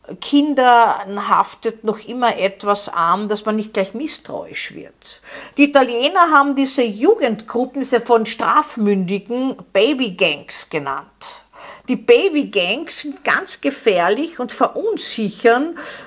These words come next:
die, äh, italienischen Städte. Es gibt's hier aber auch in anderen Städten in Europa und weltweit gibt es dieses Phänomen,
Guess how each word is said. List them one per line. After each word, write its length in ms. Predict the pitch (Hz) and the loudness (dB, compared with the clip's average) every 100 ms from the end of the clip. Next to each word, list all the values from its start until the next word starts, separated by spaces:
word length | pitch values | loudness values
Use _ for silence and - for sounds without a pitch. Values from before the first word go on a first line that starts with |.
| - - | -20 -8
die, 140 | 240 | -2
äh, 320 | - - 170 - - | -2 0 -2 -2 -2
italienischen 800 | 247 269 240 220 277 302 285 240 | 0 4 4 4 -2 -4 -4 -6
Städte. 480 | - - 277 339 220 | -6 -2 -4 2 4
Es 180 | 202 - | 6 4
gibt's 300 | 277 277 - | -2 -2 2
hier 160 | 294 | 4
aber 140 | 233 190 | 6 6
auch 260 | 220 - - | 4 0 -8
in 180 | - 220 | -12 -8
anderen 640 | 202 - 262 320 226 185 | -6 -4 -2 0 -2 -2
Städten 480 | 175 - 156 165 - | -6 -4 -4 -4 -6
in 140 | 190 175 | -4 0
Europa 580 | 175 165 165 - 214 | 2 2 2 2 4
und 240 | 208 185 175 | 4 0 0
weltweit 840 | 196 254 - 151 160 147 147 - | 0 0 -6 -6 -2 -2 -4 -14
gibt 220 | - - 175 | -16 -14 -12
es 80 | |
dieses 300 | 175 175 170 | -10 -8 -6
Phänomen, 800 | - 180 175 165 151 156 196 339 | -4 -4 -2 -4 -6 -6 -8 -10